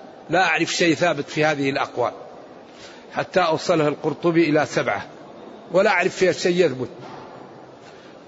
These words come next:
والذي يظهر أنها من الحروف المقطعة، وأنها جاءت لبيان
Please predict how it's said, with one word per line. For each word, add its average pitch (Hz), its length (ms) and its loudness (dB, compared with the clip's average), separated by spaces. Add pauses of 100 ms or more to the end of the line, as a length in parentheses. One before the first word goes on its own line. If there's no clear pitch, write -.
(160)
والذي 185 460 2
يظهر 175 360 2 (580)
أنها 185 180 4
من 185 160 2
الحروف 165 460 2
المقطعة، 160 680 -2 (2750)
وأنها 170 680 0 (1800)
جاءت 160 340 0 (1800)
لبيان 175 680 2